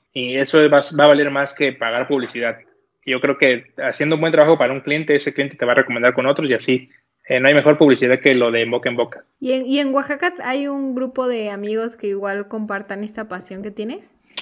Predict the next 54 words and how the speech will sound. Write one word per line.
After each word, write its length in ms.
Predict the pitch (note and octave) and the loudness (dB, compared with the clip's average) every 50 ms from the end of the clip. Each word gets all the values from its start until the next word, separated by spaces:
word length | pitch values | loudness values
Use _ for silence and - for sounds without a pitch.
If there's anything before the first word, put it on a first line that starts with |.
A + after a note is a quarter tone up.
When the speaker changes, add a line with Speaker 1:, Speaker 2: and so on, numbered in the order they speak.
| - - | -2 4
Speaker 1:
Sí, 240 | - C4 A#3+ C#3+ | 6 6 8 8
sí 120 | A#2+ - F3 | 6 6 6
hay 80 | E3+ | 8
varios. 420 | E3+ F#3+ F3 C3+ A2 A2+ - - - | 8 8 8 6 4 2 -2 -8 -12
Sí, 260 | - - D#3 D3+ D3 | -4 0 2 4 4
habemos 380 | C3 A#2+ A#2 A#2 C3 C#3+ D3 C#3 | 2 0 -4 -8 -8 -6 -6 -6
bastantísimos 760 | B2+ A2 - - - A#2+ A#2+ A#2+ - - D3+ D3+ D3 B2+ A#2+ A#2+ - A#2 | -8 -10 -12 -12 -16 -16 -16 -12 -10 -8 -4 -4 -2 -2 -4 -4 -6 -6
fotógrafos 400 | - B2+ - C3+ C3+ C3+ C3+ B2 | -4 -2 0 2 4 4 4 4
aquí 200 | A#2+ A2+ - - | 2 0 -2 -2
en 60 | C3 C3 | -4 -4
Oaxaca. 360 | A#2+ - - B2 - A#2 - _ _ _ _ | -2 -4 -4 -4 -6 -8 -14 _ _ _ _
Pero, 200 | - C3+ B2+ B2+ | 0 2 2 2
este, 300 | B2 A#2+ - - C3+ - | 0 0 -2 -4 0 2
como 220 | - C3+ C3+ C3 | 2 2 4 2
en 120 | B2+ B2 A#2+ | 0 0 4
todos 300 | D3 D#3 D#3+ D#3 C#3+ D3 | 4 6 6 6 4 2
lados, 320 | D3 D3+ D#3+ E3 D#3+ C#3+ | 0 0 0 0 -4 -4
yo 120 | C#3+ C#3 - | -6 -8 -8
creo 160 | D3 C#3+ C#3+ | -8 -8 -8
que 60 | C#3 | -8
también 280 | C#3 B2+ B2 B2 C3 C3+ | -8 -12 -12 -10 -8 -6
hay 220 | C3 C3+ C#3 C3+ | -4 -4 -4 -4
a 80 | B2+ A#2+ | -4 -6
veces 260 | B2 A#2+ C#3+ C3 - | -6 -8 -10 -12 -10
mucha, 640 | C#3 C#3 C3+ B2 - - C#3+ C3+ C3+ C3 C3 B2+ B2 | -12 -12 -12 -8 -2 0 2 2 4 4 2 2 2
como, 320 | - B2 A#2+ A#2 A2+ A2+ A2+ | -2 -6 -4 -2 0 0 -2
o 100 | - _ _ _ _ _ _ _ | -4 _ _ _ _ _ _ _
sea, 120 | - - D3 | 2 2 4
la 60 | D#3 | 4
misma 240 | D#3 D#3+ E3+ F#3 E3 | 4 2 2 2 2
competencia, 480 | D3 C3 A#2 C3 - D3 D#3 D#3 F3 - | 0 -2 -2 -2 -2 0 0 0 0 2
pero 120 | C3+ B2 | 2 2
a 40 | B2 | 2
veces 180 | C3+ B2+ - - | 2 0 0 -2
hay 80 | C#3 C#3+ | -2 0
mucha, 960 | C#3+ D3 - - D#3 D3 C#3+ C#3 C3+ C3+ C3 B2+ B2+ B2 B2 B2 C3 - - _ | -2 -4 -2 2 4 4 4 4 4 2 2 0 0 0 -2 -2 -6 -8 -12 _
mucha 180 | - C#3 - - | -8 -6 -6 -4
envidia. 340 | C3+ C3 C3 B2 A#2 G#2+ - _ _ _ _ _ _ | 0 0 0 0 0 -4 -6 _ _ _ _ _ _
Y 120 | - C3+ B2+ | -4 -4 -2
eso 160 | A#2+ - C3+ | -2 0 0
ya 120 | B2+ B2 | 0 0
no 140 | B2 B2 B2 | 0 -2 -4
está, 480 | A#2 - B2+ A#2+ A#2 A#2 A#2 A#2+ A#2+ A#2+ | -4 0 0 2 2 2 2 0 0 -2
a 40 | |
veces 160 | A#2 B2+ C3+ C3+ | -2 -2 0 0
Speaker 2:
¿Ah, 20 | |
Speaker 1:
ya 60 | C3 B2+ | 0 0
no 40 | B2+ | 0
Speaker 2:
en 20 | |
Speaker 1:
está 100 | A#2+ B2+ | 0 0
tan 60 | B2 | 0
Speaker 2:
serio? 140 | A#2+ A#2+ B2+ | 0 -2 -2
Speaker 1:
chido, 220 | C#3 D3 B2+ A#2 A2+ | -2 -2 -2 -2 0
sí. 240 | - C#3+ A#2+ A2+ | 0 0 0 0